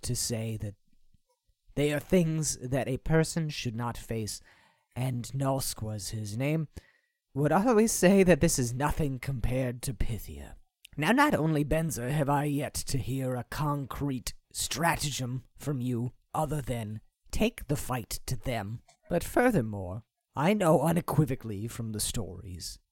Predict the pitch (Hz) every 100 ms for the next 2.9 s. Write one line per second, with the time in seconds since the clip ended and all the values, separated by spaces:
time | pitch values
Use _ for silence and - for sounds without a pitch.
0 | _ - 127 151 - - 165 127 113 131
1 | 120 78 92 - 101 - - 107 110 98
2 | 92 90 80 - - - - -